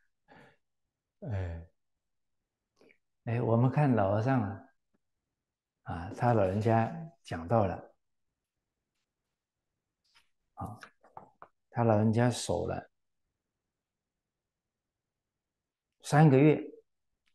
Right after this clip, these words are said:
心就清净了。啊，那老和尚的根性啊，那我们比不上啊。啊，我们假如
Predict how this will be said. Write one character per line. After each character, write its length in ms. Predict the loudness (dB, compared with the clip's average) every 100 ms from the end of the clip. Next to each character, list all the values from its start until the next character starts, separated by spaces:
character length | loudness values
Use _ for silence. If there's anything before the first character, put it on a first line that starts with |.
| -16
心 320 | -4 0 2
就 100 | 0
清 300 | -4 -4 -2
净 120 | -4
了。 200 | -6 -10 _ _ _ _ _ _ _ _ _ _ _ _ _ _ _ _ _ _ _ _ _ _
啊， 280 | -16 -14 -6
那 100 | 0
老 200 | 2 4
和 160 | 4 2
尚 240 | 0 0
的 80 | 2
根 400 | -2 2 4 4
性 260 | 2 0 0
啊， 120 | -2
那 180 | -2 -2
我 180 | -2 -2
们 160 | -4 -6
比 120 | -8
不 120 | -8
上 240 | -8 -8
啊。 120 | -10 -14 _ _ _ _ _ _ _ _ _ _ _ _ _ _ _ _ _ _ _
啊， 280 | -12 -10 -4
我 180 | 2
们 220 | 2 2 2
假 120 | 2
如 200 | 2